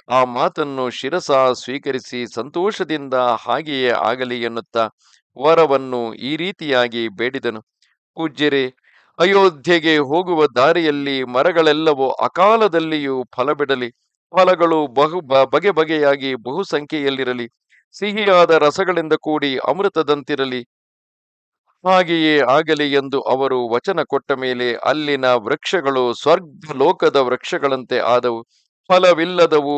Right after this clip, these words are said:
ಫಲ ಬಿಟ್ಟವು, ಹೂಗಳಿಲ್ಲದವು ಹೂ ಬಿಟ್ಟವು, ಒಣಗಿ ಹೋದವು ಎಲೆಗಳಿಂದ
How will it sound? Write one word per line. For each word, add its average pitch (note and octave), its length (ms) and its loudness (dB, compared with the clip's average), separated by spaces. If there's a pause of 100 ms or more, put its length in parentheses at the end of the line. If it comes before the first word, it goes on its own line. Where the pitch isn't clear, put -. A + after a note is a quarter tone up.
ಫಲ D3 320 -2
ಬಿಟ್ಟವು, C3+ 460 -2 (480)
ಹೂಗಳಿಲ್ಲದವು E3+ 880 -2 (160)
ಹೂ D3+ 240 -8
ಬಿಟ್ಟವು, C#3 400 -4 (500)
ಒಣಗಿ G3+ 360 2
ಹೋದವು E3+ 580 0
ಎಲೆಗಳಿಂದ D#3 580 -2